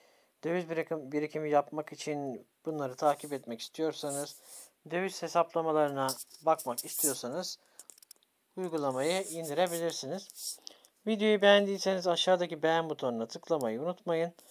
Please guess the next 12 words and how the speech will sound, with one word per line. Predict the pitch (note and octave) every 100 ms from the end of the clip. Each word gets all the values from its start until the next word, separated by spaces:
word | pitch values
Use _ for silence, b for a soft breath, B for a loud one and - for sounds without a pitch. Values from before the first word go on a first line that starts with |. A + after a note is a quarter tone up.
| b b _ _ D#3+
ve | E3+ E3+ E3+ _ _ _
yeni | D#3 E3+
videolarımızdan | F3+ D#3+ D3 C3+ B2+ B2 A#2+
haberdar | C3 C#3 D#3+ E3 G3 F#3+
olmak | F#3 F3 F3
için | - F#3 F3
Android | D3+ D#3 E3 E3+
Uygulamalar | E3 D3+ C#3+ C3 B2 A#2+ -
kanalını | D#3+ C#3+ B2+ F#3
takip | - D3 C#3+ C3
edin. | A2+ A2 - - B B B B B
Ayrıca | F#3+ G#3+ A3 E3+ E3+ E3+